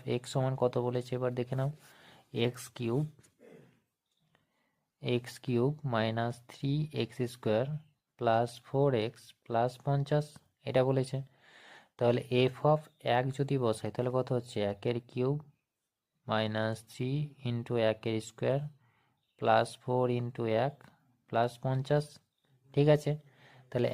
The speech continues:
একের কিউব করলে কত পাবে? একের কিউব হচ্ছে এক, তাহলে এক মাইনাস তিন প্লাস চার প্লাস পঞ্চাশ, ঠিক আছে? তাহলে পঞ্চাশ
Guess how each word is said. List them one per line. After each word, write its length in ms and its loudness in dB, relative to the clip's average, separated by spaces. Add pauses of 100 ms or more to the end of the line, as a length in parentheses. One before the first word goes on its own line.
একের 240 2
কিউব 260 0
করলে 220 2
কত 180 2
পাবে? 280 2
একের 360 2
কিউব 260 2
হচ্ছে 220 -2 (200)
এক, 80 -2 (960)
তাহলে 220 2 (220)
এক 100 0 (580)
মাইনাস 440 0 (160)
তিন 220 0 (920)
প্লাস 300 2 (220)
চার 320 6 (600)
প্লাস 280 2 (120)
পঞ্চাশ, 440 0 (640)
ঠিক 140 0
আছে? 240 2 (540)
তাহলে 240 4
পঞ্চাশ 720 2